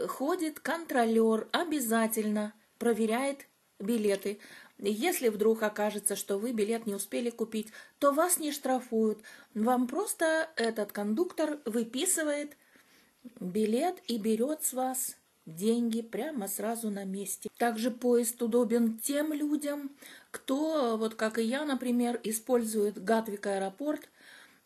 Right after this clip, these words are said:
И есть такая ветка специальная, э, поезда заезжают прямо на территорию аэропорта. То есть вы Гатвик аэропорт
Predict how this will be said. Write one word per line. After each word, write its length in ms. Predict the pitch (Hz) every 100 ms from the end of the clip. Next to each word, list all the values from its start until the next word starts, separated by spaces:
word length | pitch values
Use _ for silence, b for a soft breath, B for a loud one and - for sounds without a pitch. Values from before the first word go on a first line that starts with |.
| _
И 100 | 233
есть 480 | 240 233 226 262 -
такая 640 | 226 226 240 226 214 214 B B B
ветка 600 | 214 233 233 233 320 370 427
специальная, 880 | - 330 311 339 330 330 320 302 294
э, 380 | - 277 277 269 - _ -
поезда 640 | 254 262 247 262 294 330
заезжают 800 | 311 247 247 247 294 311 294 -
прямо 280 | 233 277 294
на 120 | 220
территорию 640 | 220 226 226 285 269 233 -
аэропорта. 760 | 254 240 220 208 202 202 208 202 B B B -
То 80 |
есть 240 | 233 226 226
вы 340 | 302 330 330 - B B B B -
Гатвик 640 | - 196 226 220 220 214
аэропорт 600 | 220 214 214 208 202